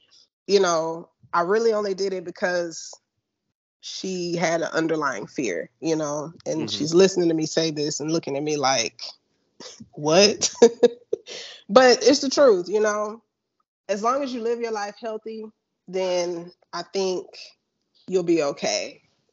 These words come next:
Speaker 1: You know, once that fear sets in, uh, it's over with. Same thing with high blood pressure. I'm not saying don't think that it doesn't exist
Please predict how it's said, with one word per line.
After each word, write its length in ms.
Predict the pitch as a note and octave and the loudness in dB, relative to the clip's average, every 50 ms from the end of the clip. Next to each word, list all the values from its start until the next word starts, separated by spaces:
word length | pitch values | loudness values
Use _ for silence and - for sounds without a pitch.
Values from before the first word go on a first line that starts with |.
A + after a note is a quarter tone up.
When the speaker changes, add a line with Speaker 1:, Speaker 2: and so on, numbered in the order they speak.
| _ _ _ _ _ _ _ _ _ _ _ _ _ _ _ _ _ - - - | _ _ _ _ _ _ _ _ _ _ _ _ _ _ _ _ _ -20 -8 -2
Speaker 1:
You 160 | E3+ F3 E3 | -2 -2 -2
know, 440 | E3 D3 D3+ C#3+ C#3+ D3+ C3+ - _ _ _ | -2 -4 -4 -4 -4 -4 -6 -10 _ _ _
once 400 | - - E3 F3 F#3 F#3 - - | -12 -4 0 2 2 2 0 -2
that 200 | - F3+ F3+ F3 | -2 -2 -2 -4
fear 300 | - - A#3 A3 A3 A3 | -4 0 4 4 4 4
sets 360 | G#3+ - A3 G#3 G3+ G#3+ - | 2 -2 -4 -4 -4 -4 -2
in, 540 | B3 A3+ A3 G#3+ G#3 G#3 G3+ F#3+ G3 G3 G3+ _ - | 0 2 2 2 2 0 -2 -2 -4 -6 -10 _ -10
uh, 320 | D#3 D#3 D3+ D3+ D3 D#3 D#3+ _ _ - | -10 -10 -8 -10 -12 -14 -16 _ _ -6
it's 200 | - F3+ - - | -4 -4 -2 0
over 240 | D3 D#3+ C#3+ A#2 | -2 -2 -2 -2
with. 300 | A2+ C3 C#3+ C#3+ B2+ G#2 - - _ _ _ - | -2 0 0 0 0 -2 -6 -10 _ _ _ -4
Same 260 | - - E3+ E3+ E3+ | 0 0 2 0 0
thing 200 | - F#3 F3+ F3 | -2 -2 -2 0
with 120 | E3+ E3+ | -2 0
high 140 | E3+ F3 F3 | 0 -2 0
blood 240 | E3+ F3 F3 E3+ - | 0 0 -2 -2 -2
pressure. 400 | - D#3 D#3 - - D#3 D3+ - - | -2 -4 -4 -4 -6 -6 -8 -2 0
I'm 120 | F3+ G3+ | 4 6
not 180 | A3 G#3 G#3 G3+ | 6 6 4 4
saying 320 | - A3 G#3+ G3+ G3 F3 | 2 2 4 4 4 2
don't 320 | E3+ F#3+ G3+ G3+ G3+ F#3+ - - _ | 4 4 4 4 2 -4 -8 -6 _
think 200 | - A3 G#3+ G#3 | 4 4 4 4
that 140 | G3 F#3+ F#3 | 0 0 0
it 180 | F#3 F3+ F3+ F3+ _ _ _ _ | 0 -2 -2 -6 _ _ _ _
doesn't 320 | F3 F#3+ G3+ G3 F#3+ E3+ | -2 -2 -2 0 -2 -4
exist 680 | E3 D#3+ D#3+ F3 F#3+ G#3+ A#3+ A3+ G#3+ G#3 - - - - | -6 -6 -2 4 6 6 8 6 4 2 -4 -14 -18 -20